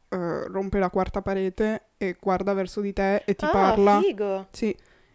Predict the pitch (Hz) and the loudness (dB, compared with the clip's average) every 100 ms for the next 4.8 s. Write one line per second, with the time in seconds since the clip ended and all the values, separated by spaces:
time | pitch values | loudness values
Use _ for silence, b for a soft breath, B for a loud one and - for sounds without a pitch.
0 | b 226 214 208 202 220 220 - 233 208 | b -2 0 0 0 0 0 -6 -10 -8
1 | 220 226 220 269 240 196 202 208 - 226 | -6 -6 -8 -2 0 2 2 0 0 0
2 | 247 - 240 254 247 262 277 254 233 214 | 0 0 0 2 4 4 4 0 2 2
3 | 202 214 214 214 202 220 - 208 208 208 | 2 0 -2 0 0 0 0 -2 0 0
4 | 208 208 208 214 - 214 208 208 | 0 0 -2 -4 -2 0 2 0